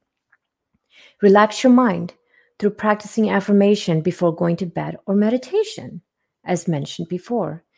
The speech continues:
Use your room for sleep time only and prevent from stimulating your mind with unnecessary thoughts, news,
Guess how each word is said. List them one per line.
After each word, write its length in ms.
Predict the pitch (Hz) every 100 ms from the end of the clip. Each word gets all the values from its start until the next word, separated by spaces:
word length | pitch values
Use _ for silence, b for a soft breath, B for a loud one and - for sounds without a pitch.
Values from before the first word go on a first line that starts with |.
| b b b _ -
Use 320 | 262 339 339
your 140 | 370
room 360 | 214 185 170 202
for 160 | 214
sleep 380 | 226 - 285 277
time 420 | - 185 151 160 - -
only 600 | 254 269 247 160 165 190 _ _ -
and 120 | 196
prevent 460 | 185 165 175 202
from 160 | 214 233
stimulating 640 | 202 - 190 180 170 165
your 100 | 170
mind 340 | 170 160 156 151
with 180 | 165 -
unnecessary 720 | 185 165 156 - 156 165 160
thoughts, 560 | 156 - 143 160 - - _ _ _ _
news, 460 | 180 147 143 165